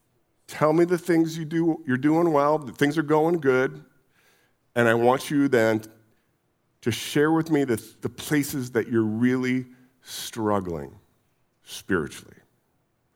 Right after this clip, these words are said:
What is, what are the sins that you're struggling with? What are the, the places that you're, you know you've gotta work on?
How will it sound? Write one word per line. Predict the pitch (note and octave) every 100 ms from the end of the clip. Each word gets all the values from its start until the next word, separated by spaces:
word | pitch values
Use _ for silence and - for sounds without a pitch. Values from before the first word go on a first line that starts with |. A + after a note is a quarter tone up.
| _ _
What | A2+
is, | C3+ -
what | C#3
are | D3
the | C3+
sins | - - F3 E3
that | D#3+
you're | C#3+
struggling | D3+ D#3+ D3+ D#3
with? | D3
What | D#3 D#3
are |
the, | C3+ B2 - - -
the |
places | B2 - D#3 D3+ D#3 A#2+
that | C3
you're, | C3+ C3 A#2 A#2 - _ _ _
you | C3+ C3+
know | C3+ C3+
you've | C3+ B2
gotta | B2 A#2
work | A2 A2
on? | - G1+ -